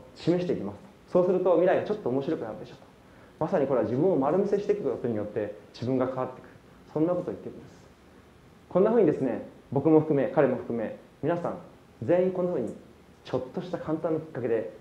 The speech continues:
変わっていくことができるんです。自分を劇的に変えるかもしれない、そんなきっかけっていうのは、実はゴロゴロあるのかもしれません。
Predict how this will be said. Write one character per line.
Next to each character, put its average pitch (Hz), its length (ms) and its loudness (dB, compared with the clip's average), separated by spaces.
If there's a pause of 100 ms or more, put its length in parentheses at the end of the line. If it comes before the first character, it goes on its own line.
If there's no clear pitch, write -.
変 156 200 -6
わ 151 40 -10
っ - 120 -18
て 202 80 -2
い - 20 -8
く - 60 -10
こ - 60 -8
と 117 80 -10
が - 60 -16
で - 80 -16
き - 60 -20
る - 60 -18
ん - 100 -20
で - 60 -18 (1700)
す。 - 120 -6
自 147 100 2
分 233 240 8
を 202 100 6
劇 156 160 2
的 202 120 2
に 214 160 6
変 208 160 8
え - 20 8
る 208 80 10
か 214 80 4
も 190 100 4
し - 60 -2
れ 123 60 0
な 123 120 0
い、 110 60 -2
そ 156 100 -4
ん 165 60 2
な 165 80 0
き - 120 -8
っ - 40 -18
か - 100 -12
け 160 120 0
っ - 20 -2
て 175 60 -4
い 170 40 -2
う - 20 0
の 131 60 -2
は、 107 140 -4
実 131 260 -6
は - 340 -2
ゴ 151 100 0
ロ 262 80 2
ゴ 247 100 2
ロ 131 100 2
あ 123 60 2
る 123 60 0
の 117 80 0
か 107 100 -4
も 95 80 -4
し - 100 -12
れ 107 60 -8
ま 98 120 -6
せ 107 80 -8
ん。 104 100 -10